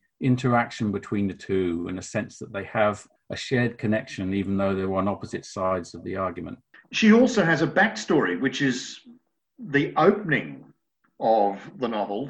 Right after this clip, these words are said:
Speaker 2: chapter one. She's in a very compromised situation, shall we say?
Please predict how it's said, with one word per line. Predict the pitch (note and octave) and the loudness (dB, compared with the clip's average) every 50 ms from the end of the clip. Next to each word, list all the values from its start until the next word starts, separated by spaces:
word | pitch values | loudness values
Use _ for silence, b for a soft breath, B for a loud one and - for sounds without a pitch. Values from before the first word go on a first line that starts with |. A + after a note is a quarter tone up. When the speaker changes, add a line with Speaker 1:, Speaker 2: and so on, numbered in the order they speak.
| C3+ | -10
Speaker 2:
chapter | - - D#3 D3+ C#3+ - - - - C3+ C3 | -4 0 0 2 0 0 -6 -6 -4 -2 -2
one. | B2 B2+ D#3+ G3 G3+ F3 C3 G2+ F#2 G#2 F3+ A#3 B3 A#3+ B B B B B | -2 -2 0 0 2 2 0 -2 -2 0 0 0 0 0 B B B B B
She's | - - - G3 F#3+ F#3+ F3+ D#3+ - - - - - | -8 -2 0 0 0 0 0 -4 -6 -8 -10 -10 -6
in | G3+ F#3 F#3+ | -2 0 0
a | E3+ | 2
very | D3 G3 G3 F#3+ F#3+ F#3 F#3 F#3 F#3 F#3 F3+ - - - _ _ _ | 4 4 4 4 4 2 0 -4 -6 -8 -10 -12 -16 -20 _ _ _
compromised | - - - F3 G#3 B3+ B3+ B3+ A#3+ A3+ A3+ A#3 A#3 A#3 A#3 A#3+ A3+ - - | -6 -2 2 4 4 4 4 2 2 2 4 4 4 4 2 0 -2 -4 -10
situation, | - - C4 B3+ B3+ - B3+ A#3 A#3 A#3+ B3 B3 - C4 B3 A3+ | -6 -4 -4 -4 -2 -2 -2 0 0 0 0 0 0 -2 -2 -2
shall | B3 A#3+ A#3+ | 0 -2 -2
we | A#3+ B3+ | -2 -2
say? | B3 - C4 D4 | -2 -4 -4 -6